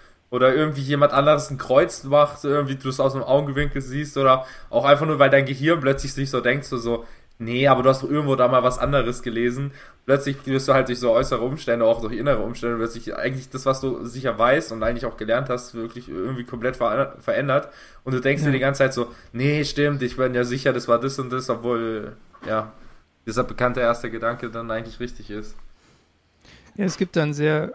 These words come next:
Speaker 2: also ein sehr tolles Buch, das ich vor einer Weile mal gelesen hab, ähm, von Daniel Kahnemann heißt der, ist so ein, äh, Psychologe auch gewesen. Und das heißt, schnelles Denken, langsames Denken.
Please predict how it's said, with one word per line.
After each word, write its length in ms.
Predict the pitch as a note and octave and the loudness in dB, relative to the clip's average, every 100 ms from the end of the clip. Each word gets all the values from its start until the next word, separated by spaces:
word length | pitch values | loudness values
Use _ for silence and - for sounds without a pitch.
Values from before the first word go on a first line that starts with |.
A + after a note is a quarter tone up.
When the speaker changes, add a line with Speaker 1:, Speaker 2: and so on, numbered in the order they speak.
| - | -6
Speaker 2:
also 320 | D#3+ D3 C#3+ | -4 -2 -2
ein 300 | C#3+ F3 G3 | -2 -8 -10
sehr 200 | D3+ D#3+ | -4 -2
tolles 300 | D#3 D3+ C#3+ - | 0 0 -2 -2
Buch, 280 | - F3+ | -2 -2
das 160 | - D3 | -4 -10
ich 120 | C#3+ | -10
vor 120 | - | -8
einer 260 | C#3+ C#3+ C#3+ | -8 -6 -6
Weile 240 | C#3+ C#3+ | -4 -4
mal 160 | D3 C#3+ | -4 -6
gelesen 400 | C#3+ C#3 D#3 D#3 | -6 -8 -8 -6
hab, 300 | D#3 D#3 - - | -6 -8 -14 -8
ähm, 500 | D3+ C3+ C3+ C#3 D3+ _ _ _ _ _ _ | -6 -4 -6 -10 -14 _ _ _ _ _ _
von 260 | - D3 | -10 -8
Daniel 380 | C#3 D3 E3 D3+ | -2 -2 0 -2
Kahnemann 760 | - - C#3 D#3+ C#3+ C3 C#3 C#3 | -2 -6 -4 -4 -4 -6 -8 -6
heißt 320 | C#3+ C3+ - | -6 -8 -8
der, 160 | C#3+ C#3+ | -8 -6
ist 180 | - | -8
so 100 | - | -12
ein, 280 | C#3 C3+ D3 - | -12 -12 -14 -10
äh, 380 | C#3+ C3+ C3 C3 D3+ _ | -8 -8 -8 -12 -16 _
Psychologe 560 | - E3 D#3 D3 F3 F3 | -10 -6 -4 -4 -2 -2
auch 160 | E3+ - | -4 -6
gewesen. 560 | D#3+ E3 E3 F3 F#3 - _ _ _ _ _ _ _ _ _ - | -8 -6 -6 -8 -10 -12 _ _ _ _ _ _ _ _ _ -6
Und 480 | D#3+ D3+ D3 D#3+ F3 | 0 0 0 -4 -8
das 100 | D3 | -8
heißt, 260 | C#3+ C#3+ - | -6 -6 -6
schnelles 380 | D3+ D3+ E3+ | -4 -2 -2
Denken, 300 | - D#3 F#3 | -4 -8 -6
langsames 540 | C3+ C#3 D#3+ C3 C3+ - | -4 -4 -4 -6 -8 -10
Denken. 500 | D3 C3 - F3 | -8 -8 -8 -10